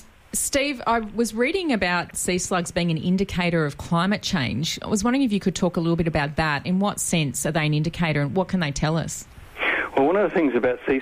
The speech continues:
Speaker 2: slugs is they have a very rapid life cycle, so most of them live for much less than one year. Some only live for just a couple of months. Um, so the other thing we know about them is they're very dependent on a food source and appropriate habitat.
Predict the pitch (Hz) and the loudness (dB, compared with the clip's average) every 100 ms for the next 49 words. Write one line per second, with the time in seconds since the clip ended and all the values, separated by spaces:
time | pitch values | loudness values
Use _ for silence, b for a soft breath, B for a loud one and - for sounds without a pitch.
0 | - 110 - 110 - 113 - - - 131 | 0 0 0 0 0 -2 -6 -8 0 2
1 | 120 120 - - 107 - - 127 113 110 | 2 0 -2 -2 -6 -8 -2 2 2 -2
2 | - 107 104 101 - 113 127 131 - 110 | -2 -2 -2 -4 -2 0 0 -2 -2 0
3 | 110 110 - 110 117 - - 107 - 104 | 2 0 0 0 0 0 0 -2 -2 -2
4 | 107 107 107 120 98 - B B - 135 | 0 0 2 2 2 0 B B -2 0
5 | 120 113 104 107 - - 101 - - - | 0 0 2 0 0 -2 -4 -6 -4 -4
6 | - 98 120 - - - B B B B | -2 -2 -2 -4 -10 -14 B B B B
7 | B 117 120 120 - - 135 131 139 - | B 0 0 0 -2 0 2 2 0 0
8 | - 139 - 127 127 180 180 160 135 123 | -4 -4 -4 0 2 0 0 2 4 4
9 | 117 131 131 113 - 117 113 - 113 123 | 2 0 0 0 0 0 0 0 0 2
10 | 131 123 - 117 113 110 110 - - 135 | 2 0 -2 -2 0 -2 -4 -2 0 2
11 | 135 - 113 104 110 107 - 107 - 107 | 0 0 0 0 -2 -2 -2 -2 0 -2
12 | - 117 - - 104 | -2 -2 -2 -2 -2